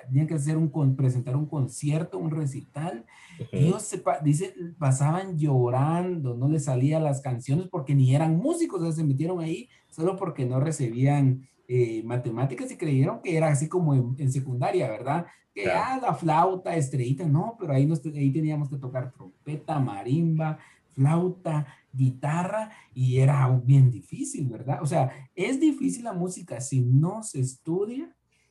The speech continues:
Speaker 1: la música si no hay disciplina, y no solo en la música, en todo, en un deporte, en cualquier carrera. Si no estudiamos, si no tenemos dedicación, si no tenemos disciplina, va a ser difícil, y la música no es la excepción, ¿verdad? Es totalmente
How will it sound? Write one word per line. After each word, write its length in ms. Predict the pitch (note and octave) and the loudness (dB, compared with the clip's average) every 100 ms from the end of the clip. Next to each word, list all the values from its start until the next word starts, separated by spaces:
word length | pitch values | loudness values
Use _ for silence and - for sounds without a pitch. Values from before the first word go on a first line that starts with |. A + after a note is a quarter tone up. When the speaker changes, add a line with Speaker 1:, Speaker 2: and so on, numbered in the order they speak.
| _ | _
Speaker 1:
la 160 | G#2 G2+ | -18 -10
música 500 | A#2 D#3+ D#3+ C3 B2 | -2 0 -2 -8 -12
si 160 | G#2+ | -16
no 240 | G2 B2+ D3+ | -8 0 0
hay 200 | F3 F#3+ | 0 -6
disciplina, 800 | A3+ - A#3 - G3+ F3+ A3 A#3+ | -10 -14 -16 -10 -8 -8 -10 -10
y 100 | F3+ | -8
no 120 | G3 | -8
solo 180 | A#3+ C4+ | -6 -4
en 80 | C4 | -2
la 60 | E3 | -2
música, 400 | A3 - - C#3 | -4 -10 -8 -2
en 260 | B2+ B2 _ | 0 -2 _
todo, 360 | - B3 E4 D3 | -8 -4 -2 2
en 120 | C3 | 4
un 120 | D3+ | 4
deporte, 1040 | D3 C3+ C#3 C#3+ F3 F3+ - D#3 D3 C#3 C3 - _ | 2 -2 0 0 0 -2 -6 -8 -4 -4 -4 -8 _
en 160 | C3+ C3 | 0 0
cualquier 400 | A#2 - D3 - | -2 -6 -8 -4
carrera. 340 | C#3+ C3+ - | -2 0 -2
Si 160 | - G#2 | -8 -4
no 100 | C3 | -2
estudiamos, 720 | D3+ D#3+ D3 D3+ D3+ C3+ - | -2 -2 -2 0 -2 -2 -4
si 120 | A2 | -14
no 140 | A2 C3 | -8 -6
tenemos 340 | D3 D3 D3 | -4 -4 -4
dedicación, 720 | C#3 A2+ - - C3 C3+ C3 | -4 -6 -8 -14 -2 2 2
si 120 | C3 A#2 | 0 -6
no 120 | C3 | -6
tenemos 320 | D#3 D#3+ E3+ | -4 -2 0
disciplina, 460 | C#3+ C3 F3 A#3+ _ _ _ - | 0 -2 -4 -10 _ _ _ -4
va 100 | C3+ | 0
a 40 | C3 | 2
ser 220 | C#3 C3+ | 2 2
difícil, 420 | B2+ F3+ - B3 | 0 -2 -10 -6
y 80 | E3 | -4
la 100 | B2+ | -2
música 520 | C3 G#3 A3+ G#3+ - _ _ _ | -4 -6 -10 -12 -14 _ _ _
no 300 | B2+ C3+ C#3 | 2 4 6
es 120 | C3+ C3 | 4 4
la 100 | B2+ | 2
excepción, 500 | B2 B2+ - D#3 C3 | -2 -10 -10 -6 -6
¿verdad? 180 | - A#2+ | -6 -8
Es 160 | C3 | -6
totalmente 1120 | C3 A2+ - D3+ D#3 D#3 E3+ F#3 F3+ F#3 F#3 | -6 -10 -8 -6 -2 -2 -2 -4 -10 -12 -14